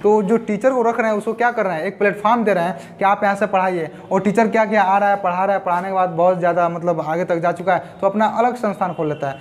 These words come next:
वैसे ये अलग नहीं खोलेगा, लेकिन मतलब ये एक प्लेटफॉर्म provide कराता है। कौन? operating system। जितने भी application मतलब software होते हैं उन सबको ये क्या करता है, एक प्लेटफॉर्म प्रोवाइड कराता है जिस पे कि वो चल सके, रन करें। ये आप लोग और अच्छी स-, तरह से भी समझ में आएगा। अभी ये हम आपको बताने वाले हैं चारों, अ,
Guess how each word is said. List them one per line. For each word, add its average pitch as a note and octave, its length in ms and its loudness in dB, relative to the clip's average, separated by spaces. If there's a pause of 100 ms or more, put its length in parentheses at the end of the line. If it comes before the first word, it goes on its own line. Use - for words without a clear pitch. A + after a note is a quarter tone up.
(260)
वैसे F3 200 2
ये F#3+ 140 2
अलग F#3+ 240 2
नहीं F#3+ 120 -6
खोलेगा, E3+ 280 0
लेकिन F3+ 360 -4
मतलब F#3 320 -2
ये G3+ 160 2
एक G#3 120 -4
प्लेटफॉर्म G3+ 360 2
provide G3 320 2
कराता F#3+ 360 2
है। G3 80 -4 (300)
कौन? G#3 200 4
operating G3 420 0
system। E3+ 280 -4 (280)
जितने G#3+ 260 4
भी A3+ 100 4
application G3+ 580 2
मतलब F#3+ 220 2
software F#3+ 380 2
होते F#3+ 220 0
हैं F#3 200 -2
उन F#3+ 100 -6
सबको G3 480 0 (180)
ये F#3 80 2
क्या G#3 140 2
करता G3 260 2
है, - 340 -6
एक G#3+ 260 0 (560)
प्लेटफॉर्म G#3 480 2
प्रोवाइड G3+ 340 2
कराता F3+ 280 0
है F3 160 -2
जिस G#3 160 -4
पे A3+ 140 0
कि A3+ 140 -4
वो G#3+ 120 2
चल A3 300 -2
सके, A3+ 280 0
रन G3 220 2
करें। C3 280 -4 (200)
ये F#3+ 100 2
आप F#3 120 2
लोग F#3+ 140 -2
और F#3+ 180 6
अच्छी F#3+ 260 0
स-, - 80 -8
तरह F3+ 380 -2
से F3+ 120 -2
भी F#3 60 -2
समझ F3+ 200 0
में F3+ 80 0
आएगा। F#3 180 4
अभी F#3 140 2
ये F#3+ 160 0
हम F3+ 140 2
आपको E3+ 400 -2
बताने F3 280 0
वाले E3 180 2
हैं F3+ 400 -8
चारों, G3+ 240 4
अ, F3+ 320 -4